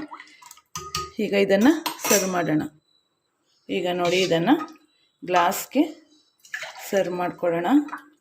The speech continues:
ತುಂಬನೇ ತಂಪಾಗಿರುವಂಥ ಮಸಾಲ ಮಜ್ಜಿಗೆ. ಸುಮ್ನೆ ಮಜ್ಜಿಗೆನ ಹಾಗೆ ಕುಡಿಯೋ ಬದಲು ಈ ರೀತಿ ರೆಡಿ ಮಾಡ್ಕೊಂಡ್ರೆ ತುಂಬನೇ ಟೇಸ್ಟಿಯಾಗಿ ಇರುತ್ತೆ. ಯಾವ ಜ್ಯೂಸಿಗಿಂತ ಏನು ಕಡಿಮೆ ಇರಲ್ಲ,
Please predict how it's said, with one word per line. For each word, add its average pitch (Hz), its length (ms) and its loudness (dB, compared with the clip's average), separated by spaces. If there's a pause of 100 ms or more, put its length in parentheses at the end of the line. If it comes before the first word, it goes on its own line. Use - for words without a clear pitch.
(480)
ತುಂಬನೇ 214 500 2 (280)
ತಂಪಾಗಿರುವಂಥ 196 960 -2 (760)
ಮಸಾಲ 208 440 -2
ಮಜ್ಜಿಗೆ. - 480 -2 (560)
ಸುಮ್ನೆ 254 320 6
ಮಜ್ಜಿಗೆನ 214 420 2
ಹಾಗೆ 202 320 2
ಕುಡಿಯೋ 196 340 0
ಬದಲು 175 340 4
ಈ 208 140 2
ರೀತಿ 190 320 -2 (680)
ರೆಡಿ 208 220 2
ಮಾಡ್ಕೊಂಡ್ರೆ 214 600 2
ತುಂಬನೇ 214 600 0
ಟೇಸ್ಟಿಯಾಗಿ 208 800 0
ಇರುತ್ತೆ. 190 520 0
ಯಾವ 185 400 2
ಜ್ಯೂಸಿಗಿಂತ 208 840 -2
ಏನು 202 320 0 (540)
ಕಡಿಮೆ 196 380 2
ಇರಲ್ಲ, 180 280 2